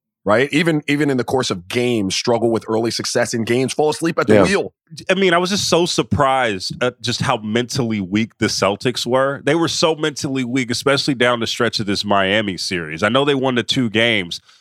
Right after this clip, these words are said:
Speaker 3: but to go out in the way that they did in game seven, h-, what is, does that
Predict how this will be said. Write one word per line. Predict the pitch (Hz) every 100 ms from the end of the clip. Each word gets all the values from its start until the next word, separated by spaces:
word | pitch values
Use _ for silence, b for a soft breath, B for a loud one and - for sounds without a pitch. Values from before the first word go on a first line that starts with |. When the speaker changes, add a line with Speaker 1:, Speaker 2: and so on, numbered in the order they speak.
| b _ -
Speaker 3:
but | 147 117 - _ _ _ _ _
to | 160
go | 113 92 147 151
out | 151 143
in | 135
the | 127
way | 131 127
that | 117
they | 120
did | 107 120
in | 110
game | 107 117 110
seven, | - 139 135 113 101 113
h-, | 127
what | 151 165
is, | 175
does | - 120
that | 151